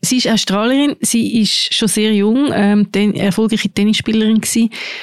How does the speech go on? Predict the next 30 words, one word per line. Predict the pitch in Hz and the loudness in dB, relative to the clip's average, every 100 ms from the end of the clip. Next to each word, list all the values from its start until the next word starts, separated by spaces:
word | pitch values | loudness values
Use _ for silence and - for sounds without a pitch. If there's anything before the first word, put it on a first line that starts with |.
| - - | -14 -6
Mit | 190 | -4
fünfzehn | - 208 - 190 202 214 | -2 -2 -2 0 2 4
hat | 202 - | 2 0
sie | - 185 | -2 0
erste | - 202 - 208 | 0 0 0 0
wichtige | 196 - 196 196 | 0 0 -2 -2
Turnier | - 196 196 220 - - | 0 2 2 0 -2 -4
gewonnen | 214 214 240 - _ - | 0 2 0 -4 _ -8
und | - 202 196 | 0 2 2
mit | 190 202 | 2 -2
achtzehn | - 208 - - 214 | -2 -4 -2 0 2
hat | 196 | 2
sie | - | 0
schon | 196 | 0
mal | 196 - | 2 2
aufgehört, | 214 - - 233 240 | 0 -2 -2 -2 0
weil | 202 196 | 0 0
ihr | 185 185 | 0 0
das | 170 | -2
viele | - 202 185 | -2 -2 0
Reisen | 180 185 214 - 214 | 0 0 0 0 0
und | 196 | 2
der | 175 | 2
Druck | 185 214 - - | 0 -2 -4 -10
zu | - | -8
gross | - 190 226 - | -4 -2 0 -2
gsi | - 220 226 220 | -2 0 0 2
und | 196 | 2
hat | 185 - | 2 0
dann | 196 190 | 0 0